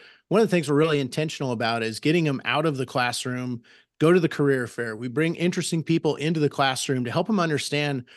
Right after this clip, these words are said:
what's the world of work really like and how might you fit into that? And, and what, you know, where, where does something in the world that's important to you and your natural capacity, where do those th-, kind of lines cross? That's kind of a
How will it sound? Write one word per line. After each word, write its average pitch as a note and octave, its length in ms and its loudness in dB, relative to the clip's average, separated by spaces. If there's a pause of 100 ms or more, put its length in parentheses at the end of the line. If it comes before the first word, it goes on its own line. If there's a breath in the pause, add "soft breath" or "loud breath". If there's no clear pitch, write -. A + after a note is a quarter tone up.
(220 soft breath)
what's F#3 260 2
the F#3 100 4
world F3+ 240 4
of C3+ 100 2
work C#3+ 280 0
really C3 240 0
like C3 400 -2
and A#2+ 100 -4
how E3+ 160 0
might D3+ 240 0
you C3+ 100 -4
fit C3+ 220 0
into B2+ 240 -2
that? A2+ 380 -4 (320 soft breath)
And, C#3 280 0
and C#3+ 220 -2
what, D3 380 4
you - 460 -10
know, C#3 60 2
where, E3 320 6
where F#3+ 260 6
does D#3+ 400 0 (320)
something G3+ 420 4
in F3 120 4
the D3+ 60 2
world D#3 300 6
that's C#3+ 240 0
important E3 540 0
to D#3+ 100 -4
you D#3 360 2
and C#3 200 -4
your C#3 100 -2
natural C3+ 720 -2 (100)
capacity, C3+ 580 0
where C3+ 160 0
do E3 60 2
those D3+ 220 2
th-, C3 100 -2 (400)
kind D3+ 120 0
of A#2+ 80 -4
lines B2 320 -4
cross? B2 360 -2
That's B2+ 180 -6
kind C3+ 160 -2
of A#2 120 -4
a A2+ 240 -4